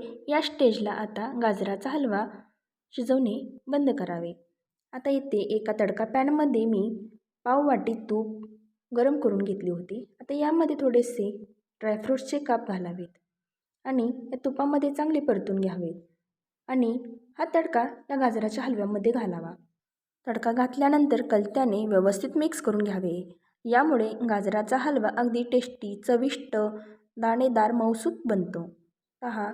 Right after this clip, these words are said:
अगदी परफेक्ट टेक्स्चर या गाजराच्या हलव्याला आलेले आहे आणि रंगही अगदी सुरेख आलेला आहे. आता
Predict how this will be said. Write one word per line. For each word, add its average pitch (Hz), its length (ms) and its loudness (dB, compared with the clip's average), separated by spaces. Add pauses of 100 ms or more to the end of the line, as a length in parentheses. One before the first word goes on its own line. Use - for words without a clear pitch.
(220)
अगदी 277 220 0
परफेक्ट 277 540 0
टेक्स्चर 247 420 -2
या 226 160 2
गाजराच्या 226 500 -2
हलव्याला 196 340 -2
आलेले 180 300 -4
आहे 185 360 -8 (400)
आणि 226 200 0
रंगही 220 420 0
अगदी 262 220 -2
सुरेख 311 380 2
आलेला 185 260 0
आहे. 185 300 -10 (440)
आता 220 200 -4